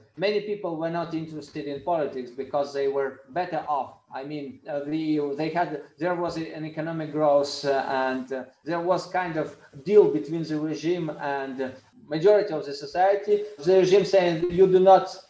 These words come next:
uh, engage in the politics, you don't put your nose into politics, and, uh, we would allow you to, uh, improve your living standards." And, uh, uh, now it's, uh, no longer the case because, uh,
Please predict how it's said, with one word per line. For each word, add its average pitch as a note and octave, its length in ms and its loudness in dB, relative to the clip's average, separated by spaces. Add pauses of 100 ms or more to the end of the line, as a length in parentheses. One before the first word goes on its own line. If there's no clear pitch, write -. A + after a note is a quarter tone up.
uh, D3+ 320 6
engage F#3 460 4
in E3 220 -4
the D#3+ 100 0
politics, G#3 560 4
you E3+ 100 -2
don't D#3+ 300 -4
put D#3+ 180 -4 (160)
your D3+ 220 -2
nose D3 320 2
into C#3 200 -8
politics, F#3+ 480 0 (280)
and, F#3 280 0
uh, F3+ 140 2 (140)
we F#3 80 6
would G3+ 220 10
allow F3+ 340 6
you E3 200 2 (100)
to, D3+ 260 -4 (140)
uh, E3+ 140 -12 (240)
improve F3+ 320 6
your E3+ 120 2
living E3 300 0
standards." C3+ 680 -4 (140)
And, D3+ 260 -4 (140)
uh, D3 100 -6 (280)
uh, C#3+ 100 -8
now G3+ 400 0 (160)
it's, D#3+ 200 -14
uh, D#3+ 280 -6
no F#3 180 4
longer F#3+ 340 4
the D#3 140 -4
case G3+ 300 0
because, F3+ 520 0
uh, D3 160 -2